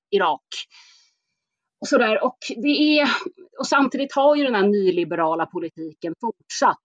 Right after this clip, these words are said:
att, att man satsar inte på sysselsättningen. Folk hamnar i ett väldigt djupt utanförskap, alltså man lär sig inte språket, man är jättelångt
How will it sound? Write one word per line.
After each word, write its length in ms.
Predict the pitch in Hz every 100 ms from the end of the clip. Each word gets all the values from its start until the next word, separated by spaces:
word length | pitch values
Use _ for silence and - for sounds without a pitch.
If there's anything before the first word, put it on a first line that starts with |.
| -
att, 200 | 170 -
att 160 | - - _
man 180 | 196 190
satsar 400 | - 202 - 202
inte 180 | 196 -
på 100 | -
sysselsättningen. 1120 | 214 - - 185 226 233 - 240 233 240 240 _ _ _ _ _ _ _ -
Folk 260 | 135 214 -
hamnar 220 | 196 190
i 20 |
ett 100 | -
väldigt 440 | 180 202 170 185
djupt 400 | 165 170 170 - _
utanförskap, 880 | 247 214 - 156 170 - 311 247 220
alltså 180 | 185 190
man 120 | 190
lär 120 | 175
sig 140 | 160 165
inte 140 | -
språket, 560 | - 208 233 190 - 156 -
man 140 | 190
är 120 | 170 - _ _ _ -
jättelångt 600 | 262 - - 233 233